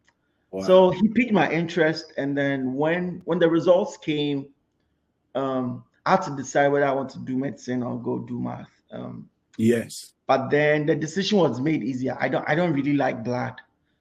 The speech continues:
Speaker 2: So I was like,
Speaker 1: Okay.
Speaker 2: "Okay, cool. Let's just stick with
Speaker 1: Yes.
Speaker 2: math." And then I think it was our batch that they started the first actuarial program at U N C, U S T,
Speaker 1: Oh,
Speaker 2: yes.
Speaker 1: wow.
Speaker 2: Yeah, Kane U S T,
Speaker 1: Wow.
Speaker 2: yeah.
Speaker 1: In
Speaker 2: My batch
Speaker 1: Kane U S T, yes.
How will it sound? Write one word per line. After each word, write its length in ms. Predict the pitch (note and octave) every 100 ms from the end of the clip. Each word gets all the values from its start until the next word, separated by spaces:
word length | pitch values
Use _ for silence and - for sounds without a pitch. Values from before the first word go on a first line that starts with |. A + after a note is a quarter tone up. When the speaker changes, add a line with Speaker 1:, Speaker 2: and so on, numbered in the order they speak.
| _ _
Speaker 2:
So 200 | - C3
I 140 | D3+
was 120 | C3
like, 240 | A#2 A#2+ A#2+
Speaker 1:
Okay. 140 | A#2
Speaker 2:
"Okay, 120 | A#2+ -
cool. 140 | B2+ B2 - _ _ _
Let's 180 | - D3+
just 220 | C#3+ -
stick 120 | - A#2
with 100 | A2
Speaker 1:
Yes. 100 | A#2
Speaker 2:
math." 180 | B2 A#2+ - _ _
And 240 | - - C3
then 460 | C2+ B1+ B1+ B2 - _ _ _ _ _ _
I 40 |
think 340 | F#3 G3+ F#3 - _ _
it 100 | D3
was 300 | D3 D#3+ E3+ D#3
our 240 | C3+ -
batch 420 | E3+ F#3+ G3+ -
that 240 | - D3 D3
they 120 | B2+
started 500 | - - C#3 C#3+ C3
the 160 | B2+ B2
first 560 | - C#3+ C#3 C#3 - - _ _
actuarial 640 | - - - C3+ C3+ C3+ -
program 360 | B2+ B2+ B2+ A#2+
at 80 | B2
U 120 | B2+
N 100 | B2
C, 240 | A#2 C3 - _ - -
U 140 | - D3
S 160 | C#3
T, 160 | - -
Speaker 1:
Oh, 140 | G3+ G#3+
Speaker 2:
yes. 80 | D#3
Speaker 1:
wow. 240 | G3 D4 B3+ - - _ -
Speaker 2:
Yeah, 140 | C#3+ C3+
Kane 180 | D#3+ D3+
U 100 | C#3+
S 60 | C3 D#3
T, 100 | F#3
Speaker 1:
Wow. 60 | A#2+
Speaker 2:
yeah. 80 | B2+ A#2+
Speaker 1:
In 80 | C#3+
Speaker 2:
My 40 | C#3
batch 80 | - F3+ D#3+
Speaker 1:
Kane 80 |
U 100 | D3 B2
S 100 | -
T, 160 | A2
yes. 160 | A2 G#2+